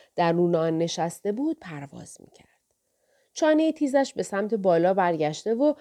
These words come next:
دماغ درازش به طرف پایین خم شده بود، به طوری که در یک نقطه آنها به هم می‌رسیدند. ریش بزی سفید کوچک و زگیل‌هایی داشت که به خاطر دست زدن به قورباغه‌ها روی پوستش ایجاد شده بود.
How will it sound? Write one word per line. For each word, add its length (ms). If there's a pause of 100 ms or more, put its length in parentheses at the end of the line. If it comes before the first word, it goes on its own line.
(180)
دماغ 420
درازش 580
به 80
طرف 280
پایین 440
خم 280
شده 400
بود، 260 (440)
به 80
طوری 260
که 100
در 200
یک 340
نقطه 440 (220)
آنها 280
به 80
هم 260
می‌رسیدند. 840 (640)
ریش 360
بزی 640
سفید 600
کوچک 560
و 60
زگیل‌هایی 640
داشت 320
که 200 (260)
به 100
خاطر 440
دست 360
زدن 360
به 100
قورباغه‌ها 720
روی 220
پوستش 500
ایجاد 420
شده 360
بود. 280